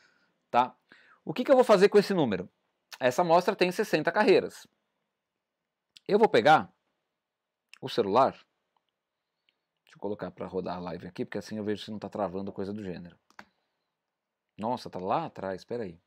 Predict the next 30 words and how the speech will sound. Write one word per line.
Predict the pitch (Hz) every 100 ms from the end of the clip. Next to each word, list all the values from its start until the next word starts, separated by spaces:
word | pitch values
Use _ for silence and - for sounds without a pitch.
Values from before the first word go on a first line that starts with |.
| _ _ _ _ _ _ _ _ _ _ _ _ _ _ _ _ _ _
Pronto. | - 82 - - - _ _ - _ _
Chegamos | - 120 139 120
na |
mesma | 123 107 110
página. | - 73 - - _ _ - - - _ _ _
Eu | -
vou | 185
pegar | 226 151 175
uma | 156
calculadora. | - 135 120 92 151 110 87 - _ _ _ _ _ _ _ _ _
Só | -
que | 98
pra | 117
isso | 101 113
eu |
vou | 101
pegar | 104 98
o |
celular | 90 90 95 90
aqui, | 85 113
porque | -
eu |
não | 101
tenho | 180
calculadora. | 98 92 87 107 135 95 104 _ _ _ _ _ _ _ _ _
Deixa | 117 117
eu | 104
ver, | -
peraí, | 95 107 85
gente. | 80 80 - -